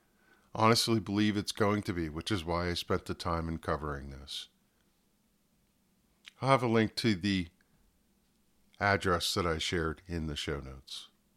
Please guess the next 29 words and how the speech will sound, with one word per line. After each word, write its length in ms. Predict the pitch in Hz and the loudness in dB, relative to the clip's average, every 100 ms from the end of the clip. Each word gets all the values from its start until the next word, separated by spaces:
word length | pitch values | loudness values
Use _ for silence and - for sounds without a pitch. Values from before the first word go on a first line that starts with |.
| _ _ _ _ _ _ _ _ _ _ _ _ _ _ _ _ _ _ _ _ _ _ _ _ _ _ _ _ - | _ _ _ _ _ _ _ _ _ _ _ _ _ _ _ _ _ _ _ _ _ _ _ _ _ _ _ _ 6
You 80 | |
know, 120 | 135 135 | 8 10
I 100 | 127 | 10
have 200 | 127 - | 6 4
to 100 | 123 | 4
put 180 | 131 | 6
an 160 | 98 95 | 6 4
addendum 520 | 90 107 95 92 85 | 0 0 0 2 0
on 180 | 87 85 | 0 0
this. 300 | 92 90 - | 0 0 0
It's 280 | 104 - - | -2 -2 -2
offensive 540 | 104 - 123 - 123 | 0 4 4 4 2
to 120 | - | 0
me 180 | 95 92 | 2 2
that 180 | 82 92 | 2 0
I 120 | 82 | -2
didn't 340 | 82 95 85 85 | -2 -2 -2 -2
know 180 | 92 | -2
the 100 | 82 | -2
name, 300 | 82 87 82 | -2 -2 -2
and 100 | 82 | -2
I 120 | 82 87 | -2 -2
went 260 | 85 82 87 | -2 -6 -4
and 80 | |
looked 220 | 85 80 85 | -6 -6 -8
it 80 | |
up. 200 | 73 80 - | -8 -8 -4
Michael 380 | 101 135 143 131 | -2 0 0 -2
Simone 680 | - 107 90 98 95 92 | 0 0 2 0 0 -4